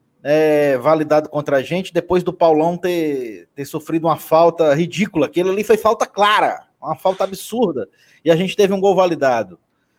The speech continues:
Aí hoje a gente vê também essa, essa questão do, essa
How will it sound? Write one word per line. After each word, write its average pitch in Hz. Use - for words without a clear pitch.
Aí 151
hoje 220
a 233
gente 226
vê 180
também 190
essa, 165
essa 156
questão 170
do, 160
essa 165